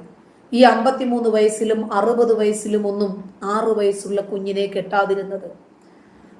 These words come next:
പ്രവാചകന്റെ അനുചരന്മാരോ അതല്ലെങ്കിൽ പ്രവാചകന്റെ മരുമകൻ ആയ അലിയോ ഒക്കെ ഫാത്തിമയെ വിവാഹം കഴിക്കുമ്പോൾ ഫാത്തിമയ്ക്ക് ആറ് വയസ്സായിരുന്നു.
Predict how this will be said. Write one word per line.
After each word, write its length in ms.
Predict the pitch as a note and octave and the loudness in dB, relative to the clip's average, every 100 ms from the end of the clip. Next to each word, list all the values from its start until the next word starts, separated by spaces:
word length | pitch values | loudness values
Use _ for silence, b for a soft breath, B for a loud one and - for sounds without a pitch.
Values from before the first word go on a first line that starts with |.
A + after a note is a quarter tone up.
| - | 4
പ്രവാചകന്റെ 800 | A3+ B3+ C4+ - C4 B3+ B3 B3 | 8 10 8 6 2 2 4 6
അനുചരന്മാരോ 1040 | A3 B3+ B3 A#3 A3+ A3+ A3 A3 G#3+ G#3+ | 6 4 2 2 2 2 4 4 2 0
അതല്ലെങ്കിൽ 540 | A#3 A#3+ A#3+ A#3 A3+ A3+ | 0 0 2 2 0 2
പ്രവാചകന്റെ 720 | A3 G#3+ A#3 A#3+ A#3+ A3+ A3 | 0 4 4 4 2 0 -2
മരുമകൻ 760 | G#3 G3+ G3+ A#3+ A#3+ A3 A#3 - | -2 0 0 2 2 4 4 2
ആയ 160 | G#3+ G#3 | -2 2
അലിയോ 600 | G#3 G#3+ G3 A3 A3+ G#3 | 0 0 -2 2 4 2
ഒക്കെ 400 | - A3 F#3 F3 - b b - | 2 0 0 -2 -12 b b -2
ഫാത്തിമയെ 540 | G3+ G#3 A#3 G#3+ G#3+ G#3 | 4 4 4 0 2 0
വിവാഹം 500 | G3+ G#3+ A3 G#3+ G#3+ | 2 2 2 2 0
കഴിക്കുമ്പോൾ 500 | G#3 - G3+ G#3 G#3 | 0 -2 -2 0 2
ഫാത്തിമയ്ക്ക് 580 | G#3 G#3 A3+ G#3 G#3 | 0 0 0 -2 0
ആറ് 160 | G#3+ G#3 | 0 0
വയസ്സായിരുന്നു. 880 | G#3+ G#3 G#3 - G#3 G#3+ A3 G#3+ | 0 0 -2 -2 -2 -2 -8 -12